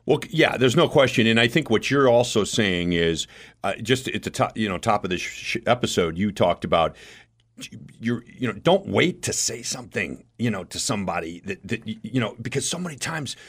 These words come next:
you're like, "Oh, does, does that, does that particular, uh, teacher, does that particular coach, does that particular friend,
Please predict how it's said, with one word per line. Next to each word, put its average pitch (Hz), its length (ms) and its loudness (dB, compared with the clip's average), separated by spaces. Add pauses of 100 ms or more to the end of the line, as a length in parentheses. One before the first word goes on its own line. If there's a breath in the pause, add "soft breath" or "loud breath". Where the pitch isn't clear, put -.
(140)
you're 120 100 -2
like, 117 240 -8
"Oh, 170 140 -2
does, 110 220 -8
does - 200 -10
that, 180 200 -6 (180)
does - 100 -14
that 170 160 -8
particular, 131 560 -8 (320 loud breath)
uh, 98 180 -4
teacher, 123 360 -4
does 90 100 -10
that 131 140 -4
particular 113 420 -8
coach, - 320 -4
does 104 140 -8
that 127 160 -6
particular 113 440 -8
friend, 135 480 -6